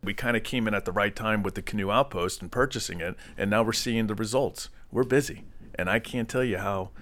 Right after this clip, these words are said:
I mean, we can't keep up with the demand. And I know, like, I could speak for Jenny Springs, I could speak for, uh, you know, Gilcrest, and according to them, their numbers have spiked up as well.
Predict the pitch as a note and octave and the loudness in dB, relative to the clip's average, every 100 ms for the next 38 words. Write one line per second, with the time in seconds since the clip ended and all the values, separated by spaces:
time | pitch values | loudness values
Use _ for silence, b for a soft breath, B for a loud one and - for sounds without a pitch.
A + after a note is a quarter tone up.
0 | B - G2 F#2 F2 - - - A2+ C3 | B -10 -6 -6 -8 -12 -14 -8 -4 0
1 | A2+ - A2+ A2 G#2 G#2+ G2 G2+ G#2 E3+ | 0 0 2 4 6 2 -2 -2 0 0
2 | - - B B B - - - F2+ F#2 | -2 -8 B B B -10 -10 -8 -4 -4
3 | F2 E2+ G#2+ G2+ G2 G2 F#2 G2 F#2+ - | -4 -4 -2 0 0 -2 -4 -6 -6 -6
4 | G#2+ F#2 G2+ F#2+ F#2+ - G2+ B2 C3+ C#3 | -6 -4 -4 -4 -4 -2 0 0 -2 -6
5 | E2 E2 D2+ - F2+ D#2+ - F2 E2+ - | -8 -8 -10 -8 -8 -8 -8 -4 -2 -2
6 | E2 D#2 D2 E2+ E2 G#2 G2+ - - C#3+ | -2 -4 -6 -8 -8 -4 -2 0 0 0
7 | - F2+ F#2 - G#2+ A2 A2+ C#3 A#2+ B2+ | -2 -6 -6 -4 -4 -4 -2 0 0 0
8 | G2+ F#2+ F#2 F2 - G2 - G2+ G#2 G2+ | 0 -2 -6 -6 -4 -4 -2 -2 -4 -2
9 | G2 C3+ | -2 -2